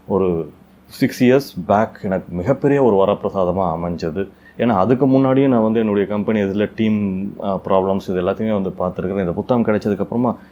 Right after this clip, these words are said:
இந்த டீம் பிளேயிங் கேப்பபிலிட்டிஸ் பத்தி அவ்வளோ என்னால வந்து எக்ஸ்பிளைன் பண்ண முடிஞ்சது, எனக்கு நானே வந்து ப-, இது பண்ணிக்க முடிஞ்சது.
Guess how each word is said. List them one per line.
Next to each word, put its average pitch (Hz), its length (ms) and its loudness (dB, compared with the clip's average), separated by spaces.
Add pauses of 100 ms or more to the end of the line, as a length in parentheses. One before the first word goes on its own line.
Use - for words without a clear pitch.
(260)
இந்த 107 200 2
டீம் 165 240 4
பிளேயிங் 151 260 6
கேப்பபிலிட்டிஸ் 120 560 4
பத்தி 123 280 0
அவ்வளோ 139 380 4
என்னால 120 280 2
வந்து 120 220 2
எக்ஸ்பிளைன் 143 360 0
பண்ண 127 180 0
முடிஞ்சது, 120 340 0
எனக்கு 110 280 0
நானே 113 220 2
வந்து 101 240 0
ப-, 101 220 -4
இது 95 180 -2
பண்ணிக்க 90 300 -4
முடிஞ்சது. 82 320 -10